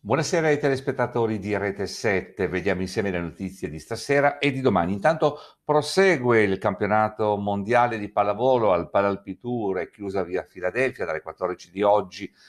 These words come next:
sino a notte inoltrata, sarà così sino a domenica con la deviazione delle linee diciassette e diciassette Barrato del servizio pubblico. Sino a domenica al Lingotto Fiere manualmente.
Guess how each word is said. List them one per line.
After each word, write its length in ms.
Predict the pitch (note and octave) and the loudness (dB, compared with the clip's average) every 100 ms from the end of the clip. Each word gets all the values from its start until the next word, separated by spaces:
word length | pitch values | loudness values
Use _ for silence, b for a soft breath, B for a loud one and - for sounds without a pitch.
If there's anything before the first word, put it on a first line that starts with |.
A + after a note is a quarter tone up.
| b | b
sino 300 | - - D3 | -8 -2 2
a 20 | |
notte 240 | C#3 C#3 D3 | 2 2 2
inoltrata, 460 | C#3+ C#3 E3+ E3 | 0 2 2 2
sarà 300 | A2+ - G2+ | 0 0 -2
così 260 | - G2+ A2 | -2 -10 -10
sino 400 | - A#2+ A2 G#2+ | -12 -6 -2 0
a 60 | G#2 | 0
domenica 640 | A#2+ B2+ C#3+ E3 D#3 A#2+ | -2 -2 -4 -6 -6 -6
con 140 | A#2+ | -2
la 80 | A#2+ | -2
deviazione 540 | B2 C#3+ C#3 - B2 | 0 -4 -2 -2 -2
delle 180 | A2+ G#2 | -2 -4
linee 340 | G#2 A2+ G#2 - b _ | -6 -4 -4 -4 b _
diciassette 720 | D3+ D#3+ B2+ - C3+ B2+ A#2+ | -8 -4 -4 0 0 2 -2
e 40 | |
diciassette 680 | G#2 - A2 - C3+ - G2+ | -2 -4 -4 -2 -4 0 0
Barrato 580 | F#2 A#2+ G2+ E2 - G2+ | 2 2 4 2 2 2
del 340 | G2 F#2+ F#2 | 4 4 2
servizio 500 | F2+ A#2 G2 G#2 A2 | 2 0 -2 -2 -4
pubblico. 640 | - C#2+ - C#2+ - - _ B B B | -6 -12 -14 -16 -10 -10 _ B B B
Sino 440 | _ - D3 D3+ C#3+ | _ -2 2 4 4
a 80 | C3+ | 4
domenica 540 | C3 D3 D#3 B2+ C3 | 2 0 -4 0 2
al 100 | A#2+ | 2
Lingotto 420 | A#2 A2+ C3 C3 | -2 -4 -4 -4
Fiere 480 | A#2+ C#3 D3 D#3+ D#3 | -6 -2 0 2 -2
manualmente. 1300 | D3 D#3 E3 E3 D#3+ D#3 C#3+ G#2 D#2+ D#2 D#2+ F2+ - | -4 2 2 4 2 2 0 -2 -2 -6 -8 -8 -10